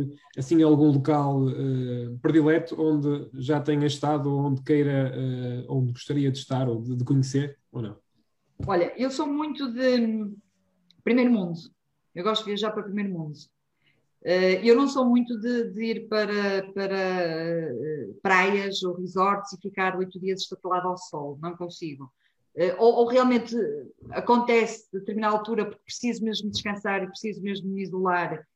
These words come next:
Speaker 2: e vou com um grupo de amigos, porque sozinha nunca vou, e vou com um grupo de amigos, eh, por exemplo, não foi para relaxar, mas a viagem final de curso e essas coisas assim, pronto, e outras que tanto sucederam.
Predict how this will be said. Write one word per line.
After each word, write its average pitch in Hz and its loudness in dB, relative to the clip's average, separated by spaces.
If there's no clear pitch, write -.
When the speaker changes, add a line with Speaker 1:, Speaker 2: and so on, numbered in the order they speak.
Speaker 2:
e 196 -2
vou 202 0
com 190 -4
um - -4
grupo 185 -6
de 185 -2
amigos, 196 -4
porque - -20
sozinha 180 -4
nunca 175 -6
vou, 226 -2
e 202 0
vou 226 4
com 208 0
um - 0
grupo 196 -4
de 196 -4
amigos, 202 -6
eh, 190 0
por - -20
exemplo, 156 -10
não 170 -4
foi 190 0
para 185 -4
relaxar, 220 2
mas 185 -4
a 175 2
viagem 180 -2
final 196 -4
de - -20
curso 233 -2
e 170 -2
essas 175 -4
coisas 196 -4
assim, 330 -2
pronto, 233 -4
e 202 -2
outras 220 2
que 170 -6
tanto 175 -6
sucederam. 202 -6